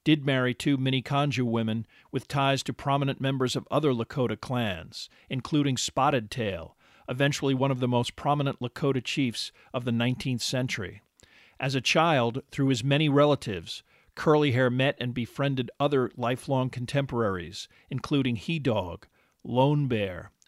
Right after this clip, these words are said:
and Touch the Clouds. He learned the ways of the hunter-provider so as an adult he could assume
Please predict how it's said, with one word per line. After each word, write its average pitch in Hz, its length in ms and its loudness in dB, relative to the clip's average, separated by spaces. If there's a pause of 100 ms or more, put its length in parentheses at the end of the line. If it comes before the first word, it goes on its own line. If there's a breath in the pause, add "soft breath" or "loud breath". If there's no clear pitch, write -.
and 123 160 -6
Touch - 360 -4
the 110 100 -6
Clouds. 85 680 -10 (580 soft breath)
He 143 140 -2
learned 156 320 6
the 139 60 6
ways 143 420 4
of 123 140 -2
the 123 80 0
hunter-provider 131 1000 0 (220)
so 127 160 0
as 127 140 2
an 127 80 0
adult 120 460 2
he 127 120 -6
could 120 160 -8
assume 135 500 -2